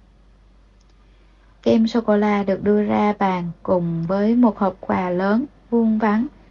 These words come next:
có kích cỡ khoảng bằng một cuốn danh bạ điện thoại,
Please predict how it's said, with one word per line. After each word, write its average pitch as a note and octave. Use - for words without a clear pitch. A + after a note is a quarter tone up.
có A#3
kích D4+
cỡ F#3
khoảng G3+
bằng G#3
một F3+
cuốn A3+
danh A#3+
bạ F3+
điện E3
thoại, F3+